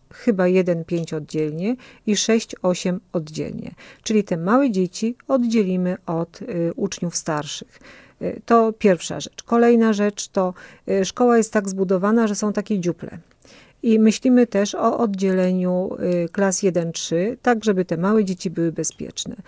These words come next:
Y, w jaki sposób jeszcze je poznamy? Bo też jest taka propozycja, oczywiście będziemy dyskutować to z rodzicami na Radzie Pedagogicznej, żeby dzieciaki w klasach jeden trzy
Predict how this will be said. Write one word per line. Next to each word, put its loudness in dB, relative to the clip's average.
Y, 0
w -4
jaki 2
sposób -2
jeszcze 0
je 4
poznamy? -2
Bo -6
też -2
jest -2
taka -2
propozycja, -2
oczywiście -4
będziemy -2
dyskutować -4
to -4
z -6
rodzicami -2
na -2
Radzie -2
Pedagogicznej, -2
żeby 0
dzieciaki -4
w -20
klasach -2
jeden 2
trzy 2